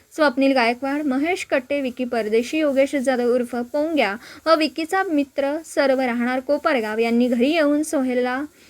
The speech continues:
एम एच पंधरा ई सत्तेचाळीस पंच्याण्णव क्रमांकाच्या वाहनातून घेऊन गेले. कर्मवीर नगरमध्ये जावेद जमशेर शेख यांच्या शेती प्लॉटमध्ये नेऊन लाकडी दांड्याने, चाकूने, खिळे असलेल्या बांबूने मारहाण केली.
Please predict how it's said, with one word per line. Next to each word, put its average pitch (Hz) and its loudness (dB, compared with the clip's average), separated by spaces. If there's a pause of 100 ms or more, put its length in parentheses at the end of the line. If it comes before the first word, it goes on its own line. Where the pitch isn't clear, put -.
(140)
एम 302 4
एच 320 0
पंधरा 320 -2
ई 240 -4 (140)
सत्तेचाळीस 349 0
पंच्याण्णव 285 0
क्रमांकाच्या 262 -2
वाहनातून 254 0
घेऊन 220 0
गेले. 185 -12 (680)
कर्मवीर 254 4
नगरमध्ये 254 2
जावेद 247 0
जमशेर 247 0
शेख 254 0
यांच्या 233 0
शेती 247 0
प्लॉटमध्ये 277 0 (220)
नेऊन 240 2 (440)
लाकडी 311 2
दांड्याने, 262 0
चाकूने, 254 -2
खिळे 285 2
असलेल्या 320 -2
बांबूने 262 2
मारहाण 240 0
केली. 185 -12